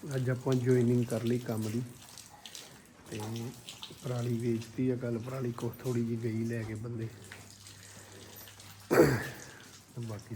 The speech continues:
ਸਾਰੀ ਦਿਹਾੜੀ ਵੇਖਦੇ ਅੱਜ ਕੀ ਕੀ ਹੁੰਦਾ, ਕੀ ਕੀ ਕਰਦੇ। ਤੇ ਆਪਣੇ ਨਗਰ ਵਿੱਚ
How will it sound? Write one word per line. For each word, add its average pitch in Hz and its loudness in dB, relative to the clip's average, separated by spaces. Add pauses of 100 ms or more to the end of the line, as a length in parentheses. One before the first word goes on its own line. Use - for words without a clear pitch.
ਸਾਰੀ 110 -4
ਦਿਹਾੜੀ 123 0
ਵੇਖਦੇ 113 0
ਅੱਜ 117 -4 (120)
ਕੀ 123 -2
ਕੀ 127 -2
ਹੁੰਦਾ, 120 2
ਕੀ 120 0
ਕੀ 120 0 (120)
ਕਰਦੇ। 113 -2 (1300)
ਤੇ 110 -4 (2750)
ਆਪਣੇ 127 0
ਨਗਰ 117 2
ਵਿੱਚ 117 -2